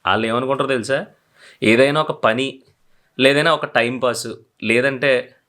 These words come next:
ఏదో ఒకటి కావాల్సి వచ్చినప్పుడు ఫస్ట్ నువ్వే గుర్తొస్తావు వాళ్ళకి. ఎందుకంటే వాళ్ళు ఏమనుకుంటారు, నువ్వు వాళ్ళకి ఇంపార్టెన్స్ ఇస్తున్నావు అనుకోరు.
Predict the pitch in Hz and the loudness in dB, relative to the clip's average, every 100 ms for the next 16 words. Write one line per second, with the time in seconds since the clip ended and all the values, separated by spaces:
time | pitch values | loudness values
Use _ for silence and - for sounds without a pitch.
0 | - 113 131 165 147 127 117 135 135 127 | -2 2 4 2 2 0 2 0 -4 -10
1 | 131 131 185 214 _ 156 147 - _ _ | -10 -8 -10 -12 _ -2 -2 -6 _ _
2 | _ 240 254 247 - 120 131 180 156 160 | _ 2 2 2 -14 -4 0 0 0 -2
3 | 151 135 92 - - _ _ - 113 135 | 0 0 -2 -8 -20 _ _ -2 0 2
4 | 160 143 180 123 101 120 147 165 165 156 | 0 0 -4 0 2 2 0 -4 -4 -6
5 | 160 160 160 160 - _ _ _ _ _ | -4 -4 -4 -8 -12 _ _ _ _ _
6 | 110 135 139 131 143 139 151 151 156 151 | 2 4 6 4 0 -4 -2 -2 -2 -6
7 | 139 151 147 117 117 101 | -4 0 0 0 0 -2